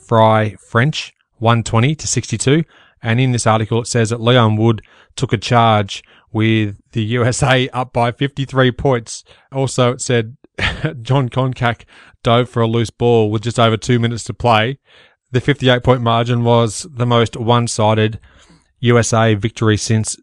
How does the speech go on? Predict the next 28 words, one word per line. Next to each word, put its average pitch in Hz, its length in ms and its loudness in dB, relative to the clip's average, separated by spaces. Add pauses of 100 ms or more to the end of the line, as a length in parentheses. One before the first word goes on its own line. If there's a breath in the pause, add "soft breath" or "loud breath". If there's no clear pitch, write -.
defeating 110 640 0
Korea 107 440 2
by 104 220 4
sixty-six - 540 -2
points 113 400 0
back - 280 -4
in 104 140 0
nineteen 104 480 2
sixty-four. 127 760 0 (260 soft breath)
After 123 280 0
the 110 100 0
game, 110 460 0
only 107 260 0
four 113 280 0
teams 107 380 0
remained 104 460 0
undefeated. 117 600 0
It 117 60 0
was 101 180 -4
U 110 140 4
S 107 180 -2
A 104 160 0
and 98 140 -2
Spain 131 500 -2 (100)
from 104 400 0
Group 107 340 0
B, 123 280 2 (220)
and 107 440 0